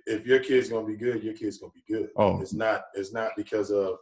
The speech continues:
Speaker 1: dad presses the button or mom is, you know, part of the, uh,
Speaker 2: Yeah.
Speaker 1: booster club. I
Speaker 2: Oh,
Speaker 1: mean,
Speaker 2: yeah.
Speaker 1: you, you gotta, you gotta go out. You gotta figure this thing out on your own.
Speaker 2: Oh, definitely.
Speaker 1: What's your, what's your thought on, so you coach high school basketball,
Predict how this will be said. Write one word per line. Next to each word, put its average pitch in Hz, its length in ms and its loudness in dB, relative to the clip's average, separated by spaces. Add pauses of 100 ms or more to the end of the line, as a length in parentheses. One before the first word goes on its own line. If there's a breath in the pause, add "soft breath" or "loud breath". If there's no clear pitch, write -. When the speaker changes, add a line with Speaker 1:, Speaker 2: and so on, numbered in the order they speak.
(340)
Speaker 1:
dad 107 480 4
presses 107 360 -2
the 98 80 -4
button 110 480 2
or 92 260 -6
mom 104 460 -2
is, 95 500 -4
you 110 120 -8
know, 98 280 -8
part 110 200 4
of 101 180 -2
the, 101 280 -2
uh, 92 360 -2
Speaker 2:
Yeah. 101 160 8
Speaker 1:
booster - 300 -2
club. 107 400 2 (360 soft breath)
I - 60 6
Speaker 2:
Oh, 107 80 10
Speaker 1:
mean, 107 80 10
Speaker 2:
yeah. 98 200 8
Speaker 1:
you, 117 320 -8
you 113 140 -10
gotta, 104 340 4
you 113 60 -10
gotta 107 220 2
go 104 220 2
out. 101 200 0
You 104 80 -8
gotta 98 160 -2 (100)
figure 101 160 -6
this 95 200 -8
thing 98 180 -12
out 95 60 -8
on 95 240 -14
your - 140 -20
own. 95 100 -10 (100)
Speaker 2:
Oh, 101 200 6
definitely. 104 500 6
Speaker 1:
What's - 220 4
your, - 200 2
what's - 220 0
your - 100 2
thought 135 300 2
on, 104 400 -2
so 107 440 -2
you 156 220 -6
coach 131 280 0
high 127 140 2
school 117 300 -12
basketball, - 440 -8